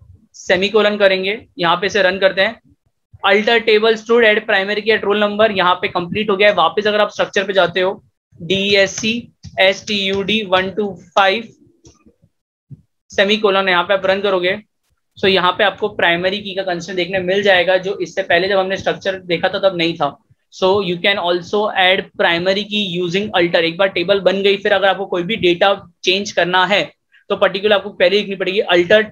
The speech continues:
table, then जो भी आपकी table का नाम है वो, और उसमें जो field में आपको जो भी change करना है, like alter table student, then add primary key।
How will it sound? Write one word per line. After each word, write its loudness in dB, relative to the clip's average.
table, 0
then 0
जो 2
भी 2
आपकी 2
table 0
का 2
नाम 0
है 4
वो, 4
और 4
उसमें -2
जो 4
field 2
में 2
आपको 0
जो 0
भी 0
change 0
करना 2
है, 0
like 2
alter 2
table 2
student, 0
then 0
add 2
primary 0
key। -6